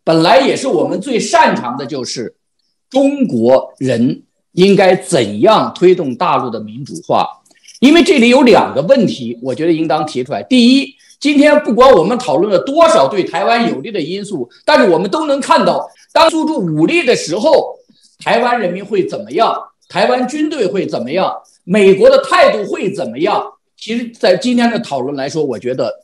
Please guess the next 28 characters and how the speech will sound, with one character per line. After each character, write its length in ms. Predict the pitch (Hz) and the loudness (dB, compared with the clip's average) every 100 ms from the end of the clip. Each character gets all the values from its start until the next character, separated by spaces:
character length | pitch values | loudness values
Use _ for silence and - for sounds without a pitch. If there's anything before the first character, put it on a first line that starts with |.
| _ | _
我 140 | 143 123 | -6 -4
们 100 | 139 | -4
心 240 | - 208 | -2 0
中 160 | 185 185 | 2 0
实 60 | |
际 80 | 135 | 0
上 160 | 139 117 | -4 -2
都 200 | 208 233 | 0 2
还 220 | 175 123 131 | 0 -2 -6
是 120 | 123 | -6
有 180 | 107 104 | -8 -10
一 100 | 127 | -4
份 240 | 170 104 - - | -4 -4 -10 -12
深 300 | - 190 190 | -2 -2 0
深 180 | 180 165 | -4 -4
的 100 | 117 | -4
忧 340 | 117 175 175 | 0 2 2
虑， 240 | 165 - _ _ _ - | 0 -6 _ _ _ -6
不 100 | 180 | 2
管 160 | 180 | 2
我 120 | 170 | 2
们 80 | 113 | -4
现 140 | 156 135 | -12 -12
在 120 | 131 | -12
多 160 | 143 | -10
么 100 | 131 | -10
乐 240 | 123 143 95 | -6 -6 -6
观。 260 | 107 101 | -8 -10